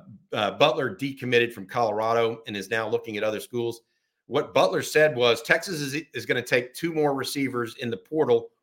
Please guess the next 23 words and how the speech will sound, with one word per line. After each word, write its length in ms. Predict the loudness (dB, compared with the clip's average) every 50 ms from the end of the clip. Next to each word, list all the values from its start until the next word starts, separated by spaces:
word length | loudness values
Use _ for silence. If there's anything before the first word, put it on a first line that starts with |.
| _ _ -10
or 320 | -4 2 6 6 6 6 6
one 200 | 2 2 2 2
high 200 | 2 2 2 2
school 300 | 0 -4 -6 -6 -6 -4
guy 280 | -2 0 2 2 4
and 140 | 2 2 0
one 160 | -2 -4 -4 -6
portal 300 | _ -4 -2 -2 -2 0
guy. 340 | 2 2 2 2 2 0 -2 -4 -10 _ _ _ _
I 180 | -2 0 0 2
might 340 | 2 2 0 -2 -2 -4 -8
be 160 | -8 -8 -6
the 120 | -4 -6
high 180 | -2 0 0 0
school 300 | -2 -4 -10 -10 -12 -8
guy 220 | -4 -2 -2 -2
that 160 | -2 -4 -6 -8
they 120 | -10 -10
look 280 | -4 -4 -4 -6 -6 -18
at." 160 | -20 -20 _ _ _ _ _ _ _ _ _ _ _ _
Okay. 380 | -2 0 2 2 2 0 -2 -8 -20 _ _ _ _ _ _ _ _ _ _ _ _ _ 2
Well, 500 | 4 6 6 6 4 2 -4 -12 _ _ _ _ _ _ _ _ _ _ _ _ _ _ -10
about 520 | -8 0 4 6 6 6 4 0 -6 -16